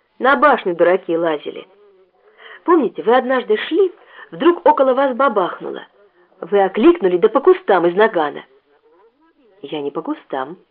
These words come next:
я в воздух». «Всё равно. Это мы с Толькой бабахнули. Это он нечаянно.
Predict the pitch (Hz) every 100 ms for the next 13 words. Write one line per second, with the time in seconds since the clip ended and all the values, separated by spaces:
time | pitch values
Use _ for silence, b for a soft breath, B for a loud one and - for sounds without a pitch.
0 | _ 139 151 151 185 190 151 196 - -
1 | _ _ _ _ _ _ b b b -
2 | 233 277 247 208 143 - _ _ _ _
3 | _ _ - - 269 285 247 - 247 185
4 | 185 180 208 185 160 - 160 - _ _
5 | _ _ - 160 202 220 247 262 196 165
6 | 165